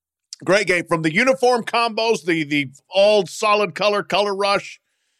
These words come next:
you know, the day glow yellow for Oregon and the purple for Washington, to the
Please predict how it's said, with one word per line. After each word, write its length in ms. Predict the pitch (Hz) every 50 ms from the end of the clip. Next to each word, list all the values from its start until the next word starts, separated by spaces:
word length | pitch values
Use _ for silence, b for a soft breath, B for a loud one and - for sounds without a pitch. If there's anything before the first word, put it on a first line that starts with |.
| _ _
you 80 | - 147
know, 120 | 151 147
the 120 | 120 -
day 300 | 117 117 110 156 170 180
glow 300 | 170 160 180 180 175 170
yellow 440 | 165 165 160 165 175 180 180 180 180
for 200 | 175 180 170 147 135
Oregon 460 | 170 170 175 175 175 170 165 175 160
and 120 | 156 143
the 60 | 131
purple 500 | 113 - - - 185 180 175 190 180 180
for 480 | 147 - - 135 127 123 123 120 110 104 B B B B B B B B
Washington, 720 | - 135 147 170 175 170 - 196 185 160 - 185 180 175 165
to 480 | - - 160 151 147 143 135 131 117 _ _ _ _ _ _
the 160 | - 139 156